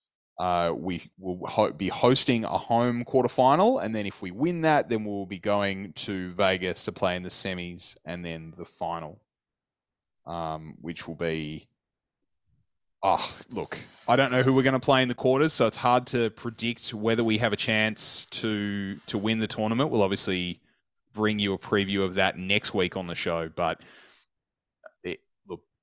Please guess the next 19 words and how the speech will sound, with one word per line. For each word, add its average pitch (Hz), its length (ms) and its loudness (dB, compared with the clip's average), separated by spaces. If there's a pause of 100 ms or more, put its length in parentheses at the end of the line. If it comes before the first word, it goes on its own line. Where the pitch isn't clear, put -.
(260)
this 151 180 4
is 156 140 0
a 160 40 0
chance 127 400 2
that 123 100 2
we 113 160 2
have 113 260 2
to 117 100 -4
propel 104 440 0
ourselves 101 520 2
into 101 280 -6
not 151 180 2
only 226 240 4
history, 104 720 2
but 123 200 0
at 95 60 -2
the 123 80 -6
same 147 340 0
time, 113 600 2